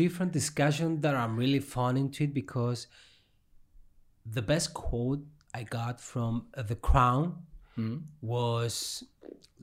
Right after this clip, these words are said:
Speaker 1: let me quote it exactly. It's that you think you're in a phase where you're unhappy,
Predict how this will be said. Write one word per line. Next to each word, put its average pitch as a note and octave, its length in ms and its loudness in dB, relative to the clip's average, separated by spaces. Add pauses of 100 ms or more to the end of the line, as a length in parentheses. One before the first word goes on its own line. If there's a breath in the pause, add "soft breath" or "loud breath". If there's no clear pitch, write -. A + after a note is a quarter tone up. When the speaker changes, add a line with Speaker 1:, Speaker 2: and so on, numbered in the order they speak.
(120)
Speaker 1:
let A2+ 140 -12
me A#2 360 -8 (100)
quote A#2 320 -4
it A#2 120 -2
exactly. A2+ 640 -4 (140)
It's - 180 -10
that A#2 380 -4 (2000 loud breath)
you C3 160 -6
think D#3+ 300 0
you're F3+ 160 2
in F3 100 0
a - 60 0
phase B2+ 640 -2
where B2 120 0
you're A2+ 280 -2
unhappy, A#2+ 1000 -2